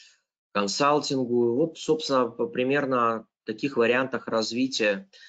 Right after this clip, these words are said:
мы как раз, э, давайте с вами и поговорим. Ну и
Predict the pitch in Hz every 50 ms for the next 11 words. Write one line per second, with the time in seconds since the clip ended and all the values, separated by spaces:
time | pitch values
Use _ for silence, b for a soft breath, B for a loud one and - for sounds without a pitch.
0 | B B B _ - 113 110 - 107 - - 107 107 107 - - - - - -
1 | - - 95 92 95 98 107 104 104 101 101 98 98 - 98 - - 110 107 101
2 | 101 101 101 101 101 113 117 120 131 135 151 170 190 240 294 302 269 180 165 165
3 | 156 143 131 120 -